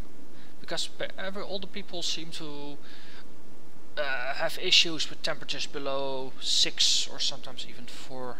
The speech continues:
degrees. And strapping is, is comfortable up till negative four. So he's the one that, that's going to dig out all the iron,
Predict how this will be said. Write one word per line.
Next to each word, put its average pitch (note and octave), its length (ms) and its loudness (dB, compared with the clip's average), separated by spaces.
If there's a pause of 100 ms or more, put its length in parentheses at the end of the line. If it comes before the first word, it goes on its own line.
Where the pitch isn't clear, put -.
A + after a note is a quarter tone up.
degrees. - 720 0
And - 100 0
strapping G#3 640 0
is, - 180 0
is - 140 0
comfortable D#3 560 0
up - 140 0
till C3+ 180 0
negative B2+ 400 -2
four. G#2+ 480 0 (720)
So A#2 260 0
he's C3+ 180 0
the D#3+ 120 0
one C#3+ 320 0
that, C3+ 240 0
that's C3+ 240 0
going C3 180 0
to B2+ 100 0
dig B2 220 -2
out A#2+ 320 -2 (140)
all C3 280 0 (180)
the A#2+ 180 0
iron, C3 280 0